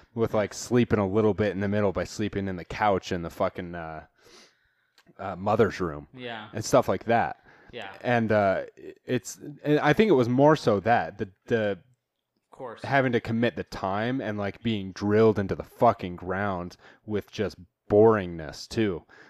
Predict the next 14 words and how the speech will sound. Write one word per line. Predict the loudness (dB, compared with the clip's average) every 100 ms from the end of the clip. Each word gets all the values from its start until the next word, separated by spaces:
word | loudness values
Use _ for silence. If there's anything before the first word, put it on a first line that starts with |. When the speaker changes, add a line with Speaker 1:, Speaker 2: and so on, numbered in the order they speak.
| -6
Speaker 1:
Like, | -4 0
'cause | 0
when | 2
you | 4
go | 6 6 6
over | 4
into, | 0 -2 -6 -8 -14 -6
especially, | -4 2 2 4 2
I | 2
would | 0
say, | -2 -4
in |
the | -4
Army, | -4 -2 -2 -2 -4